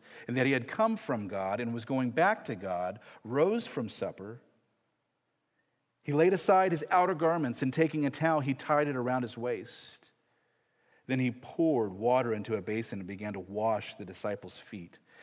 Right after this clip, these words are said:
and to wipe them with the towel that was wrapped around him. The washing of the disciples' feet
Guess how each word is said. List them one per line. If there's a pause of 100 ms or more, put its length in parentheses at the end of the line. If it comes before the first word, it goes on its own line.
(120)
and
to
wipe
them
with
the
towel (640)
that
was
wrapped
around
him. (2250)
The
washing
of
the
disciples'
feet